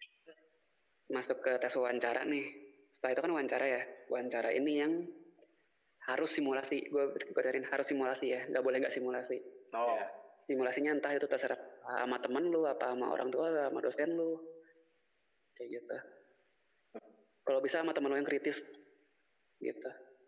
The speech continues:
Speaker 2: Hmm.
Speaker 3: Itu wawancaranya tentang apa tuh?
Speaker 1: Karena itu, nah, jadi wawancaranya ini isinya ada du-, eh, bukan isinya. Wawancara ini ada dua sesi.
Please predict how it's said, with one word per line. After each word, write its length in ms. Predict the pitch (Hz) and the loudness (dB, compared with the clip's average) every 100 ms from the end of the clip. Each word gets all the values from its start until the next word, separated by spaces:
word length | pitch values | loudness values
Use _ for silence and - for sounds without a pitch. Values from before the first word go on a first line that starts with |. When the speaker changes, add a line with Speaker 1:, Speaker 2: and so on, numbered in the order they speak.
| _ _ _ _ _ 214 | _ _ _ _ _ -14
Speaker 2:
Hmm. 480 | 208 110 113 110 | -10 -10 -8 -6
Speaker 3:
Itu 160 | 117 202 | 0 2
wawancaranya 480 | 135 135 131 135 190 | 2 2 2 0 2
tentang 320 | - 127 117 | 0 2 2
apa 80 | 110 | 2
tuh? 160 | 120 - | -2 -2
Speaker 1:
Karena 320 | 131 131 156 | 0 2 2
itu, 160 | 143 165 165 - - - - - _ _ _ _ _ _ _ _ _ _ - | 2 2 0 -2 -14 -18 -20 -20 _ _ _ _ _ _ _ _ _ _ -2
nah, 160 | 127 120 - - - - - | -2 -2 -6 -14 -20 -20 -4
jadi 320 | 131 120 151 | -2 0 2
wawancaranya 640 | 143 139 131 127 127 123 127 | 2 0 0 0 -2 -2 -4
ini 160 | 147 | -4
isinya 320 | 143 139 156 | -2 -2 0
ada 160 | 135 143 | 2 2
du-, 240 | 147 143 - | 0 -4 -2
eh, 120 | 127 131 | -2 0
bukan 160 | 123 | -2
isinya. 320 | 113 - - - - - - - - | -2 -4 -4 -8 -16 -20 -20 -12 -2
Wawancara 480 | 135 131 131 131 127 135 | 0 0 0 0 2 0
ini 480 | 120 120 139 175 180 - - - - | -2 0 0 0 -4 -10 -16 -14 -4
ada 80 | 135 | 0
dua 160 | 135 131 | 2 0
sesi. 320 | 139 - | 0 -2